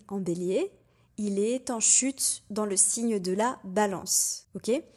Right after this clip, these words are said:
Euh, je vais pas refaire le tour, en fait, de, de toutes les, <laughs> de toutes les maîtrises planétaires,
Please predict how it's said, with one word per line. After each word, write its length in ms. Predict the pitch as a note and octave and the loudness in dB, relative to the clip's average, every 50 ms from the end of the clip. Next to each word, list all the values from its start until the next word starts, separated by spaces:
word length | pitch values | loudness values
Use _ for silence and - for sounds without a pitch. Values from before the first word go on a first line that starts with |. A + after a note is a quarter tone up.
| _ _ _ - - - - - _ _ _ - | _ _ _ -20 -20 -20 -20 -20 _ _ _ -2
Euh, 180 | G#3 G3+ G3 | 0 0 0
je 60 | G3 | 2
vais 80 | F#3+ A#3 | 2 2
pas 140 | - D#4 E4 | 4 4 6
refaire 300 | D4 D4+ D4 D4+ C#4+ C4 | 6 6 6 6 4 4
le 120 | A#3 A3 | 2 0
tour, 320 | A3 - - D4 D4+ C#4+ B3 | -2 -4 -4 0 0 2 0
en 80 | G#3+ | 0
fait, 420 | G3+ - G3+ G3 G3 - - - A3+ | 0 0 0 0 2 0 -2 -2 -4
de, 760 | G3 F#3 F3+ G#3 G#3 G#3 G#3 G3+ G3+ G3 F#3+ F#3 F#3+ F#3 F#3 F#3 | -6 -6 -2 -2 0 0 0 0 0 -2 -2 -2 -2 -4 -2 -2
de 80 | F#3 G3+ | -2 -2
toutes 360 | G3+ - - D4 C4+ - - | 0 0 0 0 0 0 0
les, 160 | B3+ A#3 A3+ - - - - _ _ _ _ _ _ _ _ - | 2 2 0 -2 -8 -14 -20 _ _ _ _ _ _ _ _ 0
<laughs> 440 | E4 G#4 - - - - A4+ F#4+ - | 2 2 2 2 0 -4 -4 0 0
de 60 | C#4+ | 4
toutes 180 | G#3+ F4 F4+ | 4 4 6
les 120 | - D#4 C#4+ | 6 4 6
maîtrises 320 | C4+ C#4 C4+ - D4+ D4 | 6 4 4 4 2 2
planétaires, 720 | - - C#4 B3 A#3 A3 G#3 - A#3 B3+ D4+ D#4 C4+ A3+ | 4 2 2 2 2 -2 0 0 0 2 2 2 0 -2